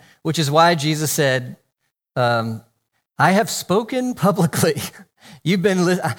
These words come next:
I've been preaching openly for three years in every synagogue, and I've been at the temple the last several days. Nothing I've said or done is a secret. I have no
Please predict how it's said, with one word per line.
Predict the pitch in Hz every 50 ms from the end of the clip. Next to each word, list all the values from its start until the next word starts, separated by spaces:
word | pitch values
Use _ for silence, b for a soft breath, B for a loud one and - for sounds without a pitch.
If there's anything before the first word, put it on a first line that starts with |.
| B B
I've | B 190 220
been | 226 220 202
preaching | - - - 208 208 180 - 214 202 202 170
openly | 165 170 190 185 226 214 208 208 214 220 240 226
for | - 170
three | - 160 160 175 190 185
years | 180 180 196 220 233 254 254 175 170
in | 165
every | 156 160 156 170 170
synagogue, | 160 - 185 190 208 214 196 208 208 208 214 220 214 202 - B B B
and | 160 160
I've | 180 185 170
been | 160 190 202 220
at | 220 202
the | 208 196
temple | - - 226 233 226 175 196 160 139 123 110 107 - _ _ _ _ _ _ _ _ _ _ _ _ _ _ _ _ _ _ _ _ _ _ _ _ _ _ _ _ -
the | 147
last | 156 180 196 202 185 -
several | 208 196 185 208 190
days. | 180 208 214 214 208 190 185 180 175 - b b b b b b b 147
Nothing | 160 180 202 220 247 - 269 269 269 262 262
I've | 240 233 226 185 170
said | - - 226 233 233 233
or | 233 220
done | 202 180 214 220 214 202
is | 190 175 151
a | 180 -
secret. | - 185 196 196 175 160 143 127 107 - -
I | 143 143
have | 143 151 143 127 131
no | 151 156 165 175 180 196 208 214 214 214 214 208 214